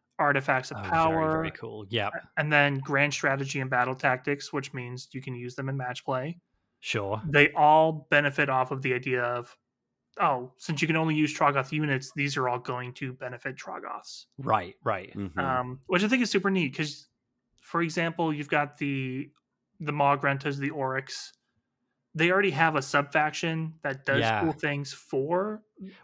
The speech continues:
Speaker 1: like,
Speaker 2: Right.
Speaker 1: mounted units. This goes deeper, 'cause it's like, we know you, we know you can't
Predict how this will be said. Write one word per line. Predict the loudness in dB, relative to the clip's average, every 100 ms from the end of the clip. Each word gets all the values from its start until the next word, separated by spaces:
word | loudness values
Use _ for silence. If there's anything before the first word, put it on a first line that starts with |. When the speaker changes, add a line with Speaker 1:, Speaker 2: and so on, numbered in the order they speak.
| 2
Speaker 1:
like, | 4
Speaker 2:
Right. | 4 4
Speaker 1:
mounted | 4 4 0
units. | 0 0 -2 -6 -16 _ _ _ _ _ -14
This | -4 0 0
goes | 2 2 2 -2 -8 -16 -16 -8
deeper, | -6 -4 -6 -12
'cause | -10 -4
it's | 0
like, | 0
we | 0 0 2
know | 2 2 2 0
you, | 0 -2 -4 -8 -20 -20 -20 _ _ _ _ _ _ _ -4
we | 0
know | 2
you | 4 2
can't | 2 0 0